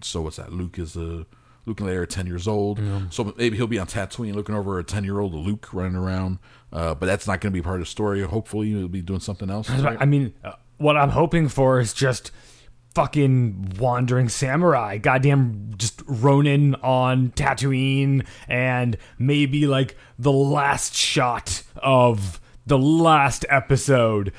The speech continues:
Speaker 2: Like, you'll see, like, a young Luke Skywalker
Speaker 1: Yeah.
Speaker 2: or something.
Speaker 1: Yeah, like, he,
Speaker 2: <laughs>
Speaker 1: like, he goes back, "I have to go back to my, have to go back to my job."
Speaker 2: Mm-hmm.
Speaker 1: And it's, uh, that was, that was more of a, uh, Charles Bronson.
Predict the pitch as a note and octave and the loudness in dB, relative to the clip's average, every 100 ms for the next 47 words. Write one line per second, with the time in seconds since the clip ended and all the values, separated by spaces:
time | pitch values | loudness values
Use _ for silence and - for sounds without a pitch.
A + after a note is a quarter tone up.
0 | - C3 C#3 - - - C3+ C3+ D3+ C#3+ | -4 2 2 2 -6 0 4 4 4 4
1 | C3+ B2+ - - G#2+ A2+ A#2 A#2 G#2+ F#2 | 2 0 -6 -4 0 2 2 2 -2 -6
2 | - A#2 A#2 - - G#2 G2 G2 G2 G#2 | -6 -2 -2 -4 -2 0 0 -2 -2 -2
3 | G2+ G#2+ A2 G2 G2 G2+ F#2 G2 F2 - | 0 -2 -2 -2 -2 -4 -2 0 0 -2
4 | G#2+ C#3 E3+ G3 F3 E3+ C#3+ C#3 G#2 B2+ | 2 4 6 6 6 4 4 2 2 0
5 | G2 F2 G2 F#2+ G2+ A2 G#2+ C3+ - A2+ | 0 0 -2 -2 0 0 0 -2 -2 0
6 | A2 G2+ G2 G2+ G#2+ F#2+ A#2+ B2+ - A#2 | 0 0 0 -2 -2 0 0 0 0 -2
7 | F2 G#2 D3 A#2 D2 A#2+ C3 A2 E2+ - | 0 0 0 0 -2 0 0 0 -2 -6
8 | D2+ C2+ - A2+ - A2+ F#2+ E2+ D2+ D2 | -6 -4 -4 -4 -2 -4 -2 -4 -4 -6
9 | C#2 C#2+ C#2+ D2 C#2+ G2+ F2 C2+ D#2+ D2 | -8 -8 -8 -10 -10 -8 -8 -6 -8 -6
10 | C#2 | -8